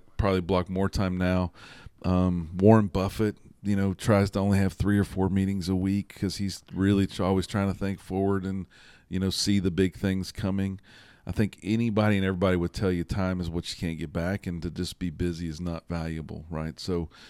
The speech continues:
um, we'll, we'll talk more about that. Um,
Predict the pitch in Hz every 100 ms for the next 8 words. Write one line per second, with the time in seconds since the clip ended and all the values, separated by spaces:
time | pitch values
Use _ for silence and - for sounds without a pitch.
0 | - _ - 80 82 80 78 - 95 104
1 | 98 95 - 92 - 90 90 82 80 -
2 | 82 80 - - _ _ _ _ _ _
3 | - 101 98 92 87 85